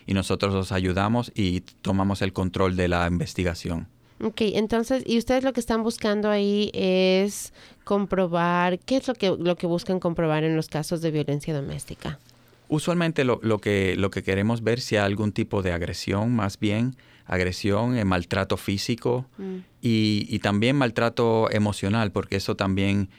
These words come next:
Speaker 1: es, es bien, bien importante. Y no tan solo eso, también nosotros, si vemos que hay niños en la, en la, en la casa que están viendo el maltrato, también eso les puede afectar a los niños. Así que si nosotros vemos algún tipo de maltrato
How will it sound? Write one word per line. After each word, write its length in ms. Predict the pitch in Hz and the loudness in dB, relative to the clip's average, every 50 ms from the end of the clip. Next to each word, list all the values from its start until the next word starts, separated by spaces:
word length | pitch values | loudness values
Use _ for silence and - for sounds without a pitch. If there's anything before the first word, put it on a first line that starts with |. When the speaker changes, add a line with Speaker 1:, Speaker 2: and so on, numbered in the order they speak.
| - - _ _ _ _ _ _ | -20 -20 _ _ _ _ _ _
Speaker 1:
es, 220 | - 104 95 - - | -2 -2 -2 -2 -2
es 260 | - 101 98 - - - | -2 -2 -2 -2 -6 -10
bien, 600 | - 87 98 98 95 92 92 92 92 90 90 95 - _ - | -6 -2 0 2 2 2 2 0 0 -2 -4 -8 -12 _ -18
bien 300 | - 95 101 101 104 104 | -6 -2 0 2 2 2
importante. 760 | 98 95 - 92 - - 113 110 107 95 - 92 90 - - | 2 0 0 -2 -2 0 0 0 0 0 -2 -2 -4 -4 -4
Y 140 | - 98 92 | -2 0 0
no 140 | 92 95 95 | 2 0 0
tan 120 | - 117 | 0 -2
solo 260 | 113 - 123 113 113 110 | -2 -2 0 0 2 0
eso, 160 | 110 - - | 0 -2 -2
también 300 | - 101 98 95 98 101 | 0 0 2 2 2 2
nosotros, 580 | 107 104 - 107 101 - 110 104 104 - - - - - - - - | 0 0 0 -2 0 2 0 0 0 -2 -6 -14 -20 -20 -20 -20 -18
si 200 | - - - 92 | -8 -2 0 0
vemos 300 | 92 92 98 104 98 - | 2 2 2 0 -2 -2
que 80 | - 107 | -2 0
hay 80 | 104 | 0
niños 420 | 101 101 101 104 107 110 107 - - | 2 2 2 2 2 2 0 0 -2
en 120 | 101 98 | -2 0
la, 60 | - | 0
en 200 | - 95 95 95 | 0 0 0 0
la, 320 | 90 87 85 85 85 - - | 0 0 0 0 -2 -4 -2
en 120 | 90 90 | -2 0
la 100 | 87 87 | 0 0
casa 480 | 87 - 90 95 95 - 107 101 101 101 - - - - | 0 0 -2 -2 -2 -2 -2 -2 -2 -4 -8 -14 -20 -6
que 80 | - 95 | -4 -4
están 600 | 87 - - - 90 92 98 104 104 101 98 95 - - - - - - _ - - - - _ _ _ | -4 -2 -2 0 0 2 2 2 0 0 -2 -4 -6 -14 -20 -20 -20 -20 _ -20 -20 -20 -20 _ _ _
viendo 600 | - 101 104 104 110 120 120 110 92 92 90 95 | -2 2 2 4 4 4 4 2 2 0 0 2
el 120 | 101 98 | 2 2
maltrato, 640 | 95 92 87 87 87 - 98 104 107 110 - 131 120 | 2 2 0 0 0 0 0 0 0 0 0 -2 -2
también 300 | - 98 98 95 95 98 | 0 0 2 2 2 0
eso 160 | 95 - 104 | 0 0 -2
les 140 | 98 95 - | -2 -2 0
puede 160 | - 95 95 | 0 0 0
afectar 340 | 95 - 95 - - 95 92 | 0 -2 -4 -2 0 0 0
a 60 | 92 | 2
los 180 | 95 95 90 - | 0 -2 -2 -2
niños. 260 | 104 110 113 113 107 | 0 0 0 0 -2
Así 200 | 95 90 - - | -2 -4 -4 -2
que 260 | - 98 95 92 - - - - _ | -2 -2 -2 -2 -6 -14 -20 -20 _
si 160 | - - 92 | -6 -4 -2
nosotros 380 | 92 - - 98 98 110 104 | -2 0 0 0 0 -2 -2
vemos 320 | 104 107 107 104 104 104 104 | 0 0 0 0 0 0 -2
algún 260 | 98 95 92 98 101 | -2 -2 0 -2 -2
tipo 280 | - - 104 - 107 98 | -2 -2 -2 0 0 0
de 80 | 98 | 0
maltrato 640 | 95 90 87 - - 98 95 98 - - 101 98 98 | 0 0 -2 -2 -2 -2 -2 0 0 0 -2 -2 -2